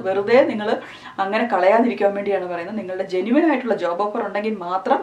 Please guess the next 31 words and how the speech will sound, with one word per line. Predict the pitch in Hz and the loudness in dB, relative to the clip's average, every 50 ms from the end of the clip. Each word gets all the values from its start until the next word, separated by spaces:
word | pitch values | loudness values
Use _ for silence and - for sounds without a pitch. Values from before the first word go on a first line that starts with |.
| - 240 | -2 -6
നിങ്ങൾ | 208 202 220 226 202 | -6 -6 -4 -2 -2
വേറെ | 185 190 202 220 214 | 0 0 0 0 -2
ഒരു | 202 202 185 | -2 -2 -2
രാജ്യത്തേക്ക്, | 165 170 180 - 185 175 - - - - | -4 -4 -4 -4 -6 -6 -6 -8 -10 -10
ന്യൂസിലൻഡിൽ | 175 190 196 254 247 240 254 269 277 240 214 | -10 -8 -4 -2 2 2 2 2 2 2 0
മാത്രമല്ല | 214 214 285 330 302 254 240 285 - - - 262 | 0 -2 -2 0 0 0 0 0 -2 0 4 6
വേറെ | 262 269 294 269 277 | 6 8 8 8 8
ഏത് | 285 - - 269 | 8 8 6 4
രാജ്യത്തേക്ക് | 233 226 220 220 254 247 226 - 208 208 | 2 2 0 0 -2 -2 -2 -2 0 0
പോവുകയാണെങ്കിലും | 214 220 220 240 233 214 196 202 220 226 - - - - - - - - | 2 2 2 0 -2 -4 -4 -6 -8 -8 -10 -12 -16 -20 -20 -18 -12 -10
അങ്ങനെ | 180 190 220 240 240 220 | -6 -2 0 2 4 4
മാത്രമേ | 196 196 196 208 226 226 | 4 2 2 0 -2 -2
നിങ്ങൾ | 214 208 220 240 233 233 | -2 -2 -4 -2 0 0
പോകാവരുത്, | 226 208 185 160 151 - 85 - - _ - - - - - - - 185 | 2 2 0 0 -2 -6 -12 -16 -18 _ -20 -20 -20 -20 -20 -6 -2 0
അല്ലെങ്കിൽ | 196 240 247 269 247 226 226 302 392 392 269 233 | 4 6 6 6 6 6 4 0 -2 -4 -4 -6
നമുക്ക് | 190 196 190 - 247 302 - - | -6 -6 -2 0 0 0 0 -2
പണി | 202 185 185 160 | -2 -2 -2 -4
കിട്ടും. | - - - - - _ _ _ _ _ _ - | -6 -8 -12 -14 -18 _ _ _ _ _ _ 0
കോവിഡ് | 240 233 262 294 320 330 - | 4 4 6 6 6 6 6
കഴിഞ്ഞ | 254 240 240 262 277 - 254 | 4 6 6 4 4 4 2
സമയത്ത് | 220 208 208 208 208 - - 240 - - - - - - - 233 | 0 0 -2 -4 -6 -2 0 0 0 -2 -4 -12 -18 -16 -6 0
ഈ | 233 - | 2 4
അക്രഡിറ്റഡ് | - 220 - 262 262 262 254 277 262 254 240 | 4 4 6 6 8 8 6 6 4 4 4
എംപ്ലോയേഴ്സ് | 220 214 220 220 220 220 226 226 226 - 214 | 4 4 2 2 4 2 2 0 -2 -2 -2
വർക്കേഴ്സ് | 214 208 - 214 214 214 214 | -2 -2 -2 -4 -4 -2 -2
വിസയിലേക്ക് | 202 196 - 220 214 208 208 214 214 214 247 262 262 262 - | -4 -4 -2 -2 -2 -2 0 -2 -2 0 0 -2 -2 -2 -2
ധാരാളം | 208 196 190 202 208 214 196 180 | 2 4 4 4 4 4 4 2
ആളുകളെ | 180 185 196 208 220 214 - | 2 0 0 -2 -4 -4 -4
കൊണ്ടുവരുവാൻ | 190 185 196 202 208 208 214 226 240 | -4 -4 -2 -2 0 0 0 0 0
പറ്റുമായിരുന്നു. | 196 165 - 180 180 170 165 175 190 | 0 0 0 0 -2 -2 -2 -4 -6
അപ്പം | 190 - 262 269 | -4 -4 -4 -4